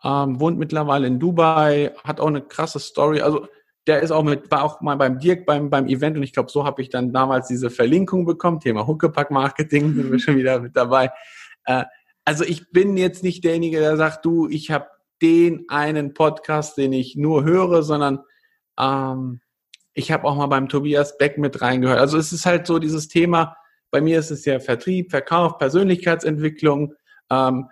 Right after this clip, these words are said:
Speaker 1: jetzt bin ich auch grad dabei zu schauen, hey, welche, welche Sport, ähm, Podcasts sind da noch dementsprechend mit dabei, weil das ja auch der Bereich ist, so für die Vorbereitung,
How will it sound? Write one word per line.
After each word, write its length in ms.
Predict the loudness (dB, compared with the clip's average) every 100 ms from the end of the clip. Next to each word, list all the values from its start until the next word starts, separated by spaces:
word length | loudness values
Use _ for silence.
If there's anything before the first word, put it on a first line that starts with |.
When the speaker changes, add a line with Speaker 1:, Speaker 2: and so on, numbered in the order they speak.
| _ -20
Speaker 1:
jetzt 120 | -2
bin 100 | 0
ich 60 |
auch 140 | 0 0
grad 220 | 0 2
dabei 280 | 2 2 0
zu 160 | -2
schauen, 260 | -6 -2 0
hey, 180 | 0 0
welche, 420 | 0 0 2 2
welche 260 | 0 -4 -4
Sport, 600 | -6 -4 2 4 2 -2 -20 _ _ _
ähm, 320 | -2 -2 -2 0
Podcasts 600 | 0 0 -2 -2 -2 -4
sind 320 | -4 -4 -2
da 80 | 0
noch 160 | -2
dementsprechend 720 | -2 -2 -2 -2 -2 -2 -2
mit 140 | -6 -2
dabei, 320 | 0 2 2
weil 100 | 2
das 160 | 0 0
ja 80 |
auch 120 | -2 0
der 140 | 0
Bereich 440 | 0 0 0 -2
ist, 140 | -6 -8
so 60 | -10
für 100 | -8
die 100 | -2
Vorbereitung, 840 | 2 2 2 2 2 2 -2 -4